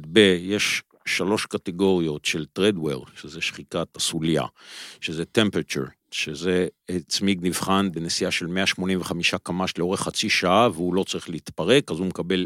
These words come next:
A. ויש את ה-traction, את האחיזה. שזה נמדד, ה-treadwear הוא נמדד ביחס למדד של מאה, כמה שזה מעל המאה, זה כאילו פי שניים, פי שניים וחצי מהסטנדרט, יש צמיגים כאלה. ברור שככל שהצמיג יותר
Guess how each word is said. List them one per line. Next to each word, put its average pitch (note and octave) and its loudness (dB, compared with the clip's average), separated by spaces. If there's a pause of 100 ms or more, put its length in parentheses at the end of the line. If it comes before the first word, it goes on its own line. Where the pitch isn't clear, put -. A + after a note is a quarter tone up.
(140)
A. D#2+ 2 (500)
ויש C3 6 (120)
את - 0
ה-traction, G2 2 (300)
את E2+ -12
האחיזה. F2+ 2 (960)
שזה C3 6 (160)
נמדד, A2 6
ה-treadwear C#3 8
הוא C3 4
נמדד A#2 4
ביחס G#2 2
למדד F#2 0
של D#2+ 0
מאה, F#2 4 (440)
כמה C#3 6
שזה G#2 4
מעל G#2+ 6
המאה, D3 4
זה G#2+ 2
כאילו G#2+ 2 (180)
פי G#2 -4
שניים, A#2 2
פי G2+ -6
שניים G#2+ -2
וחצי A2 0
מהסטנדרט, C3 2
יש G2 -2
צמיגים F2+ -2
כאלה. D#2 0
ברור G2 2
שככל - -2
שהצמיג F#2+ -2
יותר F#2 -4